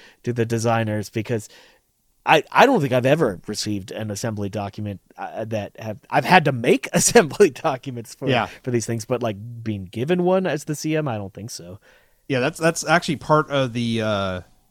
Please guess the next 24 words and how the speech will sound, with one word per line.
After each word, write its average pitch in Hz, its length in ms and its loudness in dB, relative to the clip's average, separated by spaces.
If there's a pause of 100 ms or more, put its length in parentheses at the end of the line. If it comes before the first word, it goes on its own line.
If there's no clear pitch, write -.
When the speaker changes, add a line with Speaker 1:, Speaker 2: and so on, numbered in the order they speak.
(240)
Speaker 2:
Macrofab 117 580 -2
backend, 82 580 -6 (400)
is 98 540 -4 (380)
taking 147 440 2
Speaker 1:
Oh. - 20 -12
Speaker 2:
all 139 220 4
this 139 300 0 (100)
random 123 400 -4
data 110 440 -2 (680)
and 110 580 -2 (560)
putting 139 360 0
it 135 80 0
into 131 260 -2
a 110 60 -4
standardization 107 880 -4
form 110 500 -6 (260)
Speaker 1:
Yeah. 117 240 -2 (360)
Speaker 2:
for 120 300 0
our, 110 420 2
all 120 280 0
our 107 320 0
network 107 480 -8 (180)
factories, 82 680 -8
right? 101 220 -8